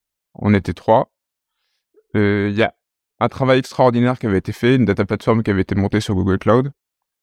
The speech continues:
Et on était très efficace pour répondre à n'importe quelle demande data de toute la boîte. Il y avait vraiment cet asset-là qui était, qui était là, qui était bien présent et qui fonctionnait bien. Sauf qu'au fur et à mesure que Nickel grossissait,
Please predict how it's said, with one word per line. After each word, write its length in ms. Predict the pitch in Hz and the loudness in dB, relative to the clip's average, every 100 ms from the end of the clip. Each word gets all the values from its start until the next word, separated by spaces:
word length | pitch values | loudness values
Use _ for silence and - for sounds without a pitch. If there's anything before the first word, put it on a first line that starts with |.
| _ - | _ -6
Et 100 | 113 | 0
on 180 | 120 117 | 2 2
était 440 | 120 - 143 131 - _ | 0 0 0 0 -4 _
très 280 | - 165 143 | -4 -2 -2
efficace 420 | - 123 139 - - | -8 -2 0 -2 -4
pour 140 | 120 | -2
répondre 340 | 127 - 127 - | -2 0 -2 0
à 60 | 117 | 0
n'importe 340 | 117 135 - | 0 -2 -2
quelle 200 | 120 110 | 0 2
demande 280 | 110 104 101 | 2 2 2
data 320 | 101 110 139 151 - - | 2 0 0 -2 -12 -8
de 80 | |
toute 160 | 107 127 | -4 0
la 60 | 101 | 0
boîte. 260 | - - - _ _ _ _ _ _ _ _ _ _ _ - | -2 -10 -20 _ _ _ _ _ _ _ _ _ _ _ -6
Il 60 | |
y 20 | 98 | -2
avait 120 | 110 | 2
vraiment 200 | 135 208 | 2 0
cet 180 | 147 127 | -2 -6
asset-là 540 | - 131 - - 123 | -2 -4 -4 -4 -2
qui 100 | - | -2
était, 400 | 98 95 92 95 | -2 0 0 -2
qui 60 | - | -6
était 140 | - | -2
là, 160 | 127 131 | 0 0
qui 100 | - | -4
était 140 | - | -4
bien 140 | 104 110 | -2 -2
présent 280 | 104 113 | -2 0
et 60 | 113 | 0
qui 160 | - 87 | -4 -6
fonctionnait 340 | 98 - 95 | -4 0 0
bien. 160 | 101 139 _ _ _ _ _ _ _ _ _ - | 0 -2 _ _ _ _ _ _ _ _ _ -8
Sauf 240 | 160 160 | -2 -2
qu'au 100 | 147 | -2
fur 240 | - 180 175 | -2 0 2
et 40 | |
à 40 | |
mesure 540 | 170 156 151 156 143 - | 2 0 0 0 -2 -2
que 80 | 117 | -2
Nickel 300 | 113 135 117 | -2 0 -2
grossissait, 440 | 110 104 117 | -2 -4 -4